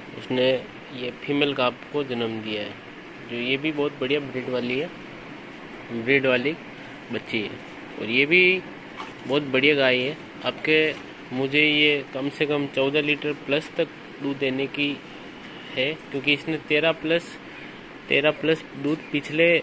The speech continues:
बार में दिया था। बहुत ही शानदार quality की गाय है, बहुत ही शानदार, बिल्कुल शांत गाय है। Full, full height length की वाली गाय है। अगर किसी भाई को चाहिए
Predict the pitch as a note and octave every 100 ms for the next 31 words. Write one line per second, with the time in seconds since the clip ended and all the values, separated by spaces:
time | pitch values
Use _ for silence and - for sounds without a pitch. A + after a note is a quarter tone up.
0 | B2+ B2 B2 C3+ B2 G#2+ G2 G2 - -
1 | - - C3 D#3 F3 F#3 - D#3+ E3+ F3
2 | E3 D#3+ D#3 D3+ D3+ D3+ D3 B2 B2 B2
3 | C#3+ - - - - - B2 C3+ D#3 E3
4 | - C3+ C#3 C#3+ C#3+ C#3+ - - - -
5 | A#2+ C3 C3 D3+ - - C3+ C#3 C#3+ -
6 | - - - C3 B2 A#2+ B2 D3 - -
7 | - - - - - - - - E3+ -
8 | - - - - - - C3 - E3 D#3
9 | D3 D3 D3 C#3+ C#3+ C#3+ D3+ D3+ C#3+ B2+
10 | B2+ C3 A2+ G#2+ G2+ G2+ - - - -
11 | - - - - - - - - - B2+
12 | C3+ C#3 D#3+ E3+ C3+ C3 C#3+ E3 D3+ D3+
13 | D3+ D3